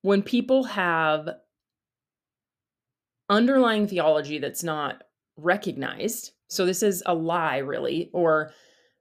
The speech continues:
a shallow understanding of who God is, this creates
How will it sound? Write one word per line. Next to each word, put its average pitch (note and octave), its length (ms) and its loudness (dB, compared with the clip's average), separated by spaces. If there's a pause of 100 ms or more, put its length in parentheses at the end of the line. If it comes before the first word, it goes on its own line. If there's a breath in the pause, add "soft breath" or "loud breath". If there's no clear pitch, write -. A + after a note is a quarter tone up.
(140)
a F#3 80 0
shallow F3+ 960 2 (100)
understanding D#3 600 -4
of C3 100 -8
who D#3 180 -2
God C3+ 220 -4
is, A#2+ 340 -6 (400 soft breath)
this G3+ 160 0
creates A3 380 2